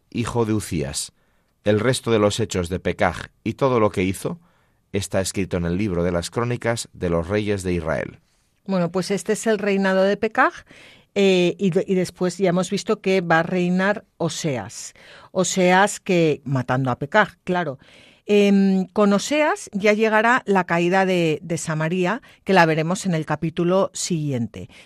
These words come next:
Speaker 2: Pero ahora vamos a ver un poco la actitud de Pekaj. ¿Qué le pasa a Pekaj? Estamos en el reino del, del norte, como hemos dicho, y Pekaj es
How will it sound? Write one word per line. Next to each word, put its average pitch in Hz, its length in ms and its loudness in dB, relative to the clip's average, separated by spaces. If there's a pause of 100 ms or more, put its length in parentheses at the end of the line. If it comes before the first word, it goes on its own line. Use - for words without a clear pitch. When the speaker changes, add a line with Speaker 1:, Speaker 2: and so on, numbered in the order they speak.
Speaker 2:
Pero 170 220 2
ahora 208 320 2
vamos 185 420 -4
a 190 140 -4
ver 196 180 -2
un 196 80 2
poco 190 240 -2
la 160 80 2
actitud 160 420 -4
de 196 460 0
Pekaj. 247 380 2 (100)
¿Qué 214 100 2
le 214 120 2
pasa 208 240 0
a - 40 -2
Pekaj? 196 380 -2 (440)
Estamos 202 420 2
en 185 60 2
el 165 120 0
reino 185 300 2
del, 208 320 2
del 190 260 4
norte, 285 300 0
como 190 180 0
hemos 196 240 0
dicho, 277 420 -2
y 208 120 -2
Pekaj 226 420 0 (140)
es 208 180 -2